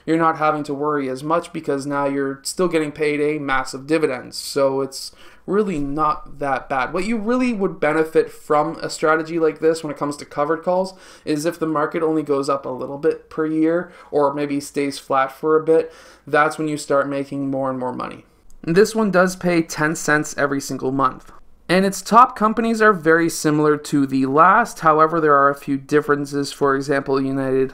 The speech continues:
Health Group, Goldman Sachs. We're seeing Home Depot, Microsoft, Visa, McDonald's, Salesforce, Amgen, Honeywell, and Boeing. Some of the biggest companies. I think Boeing's gonna have a nice turnaround very soon as well.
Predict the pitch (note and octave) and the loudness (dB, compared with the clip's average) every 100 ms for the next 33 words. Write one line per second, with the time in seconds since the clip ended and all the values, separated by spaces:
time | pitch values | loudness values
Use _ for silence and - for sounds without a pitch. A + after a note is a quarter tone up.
0 | - F3 G3 G#3+ - G3 G#3 G3+ - - | -4 4 4 4 -2 -2 -2 -4 -12 -12
1 | - D#3 F3 F#3 F3+ - D3+ D3 D3 - | 0 4 4 2 0 4 6 6 4 -2
2 | - - - - D#3+ D#3+ G#3 F#3+ E3 - | -14 -16 -14 -2 0 0 0 0 -2 -6
3 | - F3+ F#3 F3+ F#3 D3 D3+ D#3 D3 D#3 | -4 0 2 2 2 2 2 0 2 0
4 | D3+ D3+ D3 C#3+ C3+ C3 C#3 C#3 C3+ - | 2 -2 0 0 -2 -2 -2 0 -2 -2
5 | C#3 C3 - C3+ - C#3 C3+ C3+ C3+ D#3 | -2 0 -2 -4 -2 -4 -2 -4 -2 0
6 | D3+ C#3+ C#3+ C#3 D3 E3+ F3 E3+ - - | 2 2 2 2 2 4 2 -2 -8 -16
7 | - - G3+ F#3 D#3 D3 C#3+ C#3+ - - | -4 0 2 2 0 2 2 2 0 -2
8 | D#3+ F#3 F#3 D#3+ D3+ A3+ F#3 C#3 C#3+ D3 | -2 0 0 0 0 -2 -2 0 0 0
9 | C#3 D3 C3+ C3+ C3 C3 C3 - C#3+ C3+ | -2 -4 -4 -2 -2 -4 -6 -4 -2 -2
10 | C3+ C3+ C3+ C3 C3 - C3 B2 B2+ C#3 | -2 -4 -2 -4 -4 -6 -6 -8 -4 0
11 | B2+ B2 | 0 -2